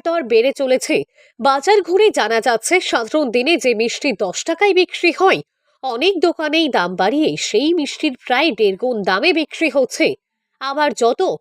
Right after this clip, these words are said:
সুদর্শন মিষ্টি, ততই তার চড়া দাম। দাম হলেও সেই সব মিষ্টি মানুষ লুফে নিচ্ছে। একাংশের ক্রেতারা জানাচ্ছেন,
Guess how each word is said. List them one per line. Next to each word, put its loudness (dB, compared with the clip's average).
সুদর্শন 0
মিষ্টি, 0
ততই 0
তার -4
চড়া 0
দাম। 0
দাম 2
হলেও 4
সেই 0
সব 0
মিষ্টি 0
মানুষ 0
লুফে 2
নিচ্ছে। 0
একাংশের 0
ক্রেতারা 2
জানাচ্ছেন, 0